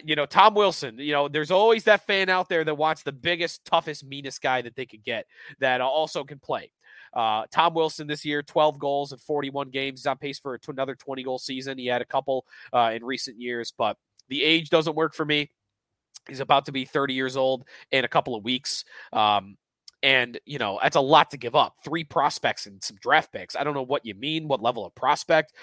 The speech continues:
If we get B, C level prospects, then okay, I might be willing to do that. But to me, they already made this trade. Now, they made a watered down version of it, but they traded for Jordan Greenway.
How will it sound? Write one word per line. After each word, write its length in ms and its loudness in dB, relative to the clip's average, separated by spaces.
If 160 -2
we 100 -2
get 300 2
B, 280 -6
C 340 -4
level 260 2
prospects, 640 2
then 140 -4
okay, 320 2
I 60 4
might 180 -4
be 80 -12
willing 280 -4
to 60 -10
do 160 -6
that. 240 2
But 180 0
to 140 -4
me, 160 2
they 120 8
already 200 8
made 220 0
this 140 -10
trade. 280 -12
Now, 140 8
they 100 8
made 260 8
a 260 4
watered 500 4
down 260 6
version 420 -2
of 140 -6
it, 180 0
but 140 4
they 80 0
traded 280 6
for 120 0
Jordan 400 -2
Greenway. 480 -4